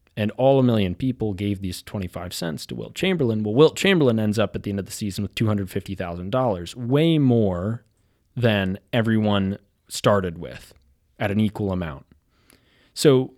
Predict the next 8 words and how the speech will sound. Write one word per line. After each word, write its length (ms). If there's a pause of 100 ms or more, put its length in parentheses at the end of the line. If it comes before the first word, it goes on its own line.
Nozick's 440
point 500
is 200
that 340 (220)
if 200
you 180
allow 400
people 640